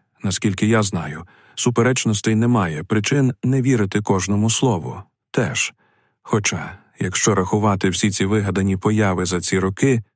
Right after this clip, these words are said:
Бразилія, Париж», Ремзі розсміявся, видихнувши і відмахнувшись. «Зачекай»,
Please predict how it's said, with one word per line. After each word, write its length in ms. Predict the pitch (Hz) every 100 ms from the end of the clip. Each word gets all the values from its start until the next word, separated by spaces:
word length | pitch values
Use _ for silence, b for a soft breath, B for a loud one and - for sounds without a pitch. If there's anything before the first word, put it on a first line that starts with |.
| _ _
Бразилія, 760 | 131 156 123 98 73 - - - _ _ _
Париж», 560 | - 131 107 82 - - b b b
Ремзі 560 | 120 123 98 95 95 87 -
розсміявся, 840 | 113 107 - 120 127 113 92 -
видихнувши 720 | 98 127 101 92 98 95 - 101
і 40 |
відмахнувшись. 920 | 98 104 113 123 98 80 - - - _ _ _
«Зачекай», 640 | - 101 147 - 117 78